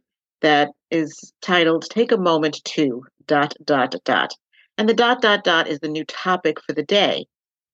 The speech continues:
So today, I want to encourage you to take a moment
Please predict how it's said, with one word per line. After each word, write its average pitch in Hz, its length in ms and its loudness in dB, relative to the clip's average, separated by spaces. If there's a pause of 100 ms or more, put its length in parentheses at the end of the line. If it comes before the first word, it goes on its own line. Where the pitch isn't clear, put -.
So 220 100 -2
today, 220 760 2
I 180 160 -2
want 180 420 -4 (120)
to 170 360 0 (320)
encourage 220 320 0
you 185 140 2
to 170 140 -6
take 240 440 -2
a 190 60 -4
moment 160 480 -6